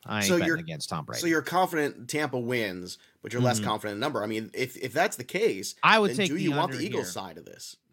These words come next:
Speaker 1: I, no, I, I
Speaker 2: No.
Speaker 1: don't want the, because look, it, it's, once again, it's, he's not a rookie, but it's Jalen Hurts' first playoff game, and it's on the road.
Speaker 2: Right.
Speaker 1: It's against the champs,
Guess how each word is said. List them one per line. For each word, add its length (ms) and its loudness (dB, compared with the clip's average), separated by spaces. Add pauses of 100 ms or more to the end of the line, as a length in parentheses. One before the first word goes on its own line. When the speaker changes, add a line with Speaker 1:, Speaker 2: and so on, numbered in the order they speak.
(160)
Speaker 1:
I, 180 -2 (580)
no, 560 -2 (100)
I, 300 2
I 20 8
Speaker 2:
No. 80 4
Speaker 1:
don't 220 4
want 220 0
the, 120 -2
because 460 2
look, 280 4
it, 220 0
it's, 300 -8 (240)
once 240 -2
again, 260 0
it's, 200 -4
he's 340 -6
not 140 2
a 40 -2
rookie, 260 -2
but 140 2
it's 100 -4
Jalen 320 6
Hurts' 220 4
first 340 0
playoff 360 2
game, 240 -8
and 100 -10
it's 140 -12
on 120 0
the 80 4
road. 320 0
Speaker 2:
Right. 20 -8
Speaker 1:
It's 140 -10
against 280 -6
the 80 -6
champs, 520 -4